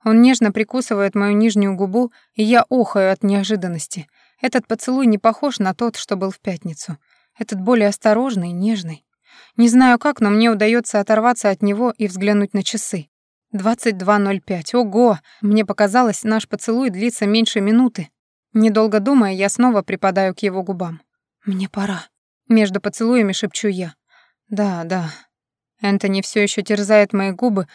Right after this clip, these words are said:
но я слышу звук разблокированной двери. Одной рукой я тянусь к ручке двери и открываю ее. Холодный воздух заставляет нас отпрянуть друг от друга.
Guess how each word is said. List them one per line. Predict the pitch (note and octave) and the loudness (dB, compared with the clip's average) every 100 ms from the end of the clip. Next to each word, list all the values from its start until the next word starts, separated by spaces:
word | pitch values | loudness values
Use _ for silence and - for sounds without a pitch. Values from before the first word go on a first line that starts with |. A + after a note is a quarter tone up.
| _ - | _ -2
но | |
я | A3 A#3 | 2 2
слышу | A3 A#3+ A3+ G#3 | 2 -2 -2 -4
звук | F#3+ A#3 B3+ _ | -4 -4 -6 _
разблокированной | - G#3+ F#3+ G#3 A3 G#3 G3+ G#3 G#3+ | -4 -4 0 0 2 0 2 0 0
двери. | F#3+ F3+ D#3+ D3 _ _ _ _ _ _ _ | -2 -6 -8 -14 _ _ _ _ _ _ _
Одной | - G#3+ A#3 B3+ | -2 4 6 6
рукой | A#3+ - C#4+ | 4 2 0
я | G#3+ | 0
тянусь | - A3 A#3 | 2 2 2
к | - | 0
ручке | A#3 A#3 - | -2 -2 -4
двери | F#3+ A3 B3+ | -4 0 2
и | G#3 | 2
открываю | G3 - G#3+ A#3+ F#3+ | 0 -2 0 2 0
ее. | D#3+ D#3+ D#3+ - _ _ _ | -4 -10 -12 -14 _ _ _
Холодный | - A3 G#3+ G#3 G#3 | 0 2 4 2 0
воздух | A#3+ B3+ F#3 F3+ | 0 -2 -4 -6
заставляет | F#3+ - B3 C4 G#3 | -4 -2 0 0 0
нас | G#3 A3 G#3+ | -2 -2 -2
отпрянуть | G3 - B3+ A3 F#3 | -6 -2 0 0 -2
друг | E3+ F#3+ - | -6 -6 -4
от | F#3 | -6
друга. | F3 F3 D#3 | -6 -8 -10